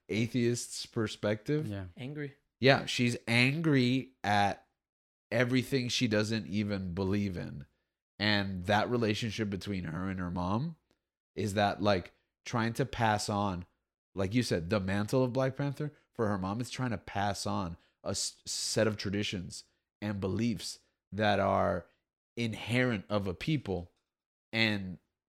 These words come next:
Speaker 1: facing the possibility of that line being cut off with Shuri. Like, will she take this mantle? Will she,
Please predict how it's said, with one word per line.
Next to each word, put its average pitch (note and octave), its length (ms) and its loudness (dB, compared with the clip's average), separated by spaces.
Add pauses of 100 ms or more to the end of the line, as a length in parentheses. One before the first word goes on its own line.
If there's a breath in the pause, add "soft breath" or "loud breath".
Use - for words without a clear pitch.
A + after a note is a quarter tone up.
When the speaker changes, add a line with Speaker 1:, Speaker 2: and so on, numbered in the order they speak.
(220)
Speaker 1:
facing B2 460 0
the A2 60 -2
possibility G#2 800 0
of F2+ 240 -4 (260)
that A2+ 260 2
line G#2+ 360 0
being F#2 200 -4
cut F2+ 160 -4
off F2 360 -4 (560)
with G2 220 -2
Shuri. F#2 480 0 (140)
Like, F2 220 -6
will B2 460 4
she B2 260 -2
take G#2+ 440 -4
this G#2 280 -2
mantle? B2 560 -4 (260 soft breath)
Will A2+ 360 4
she, A2 500 0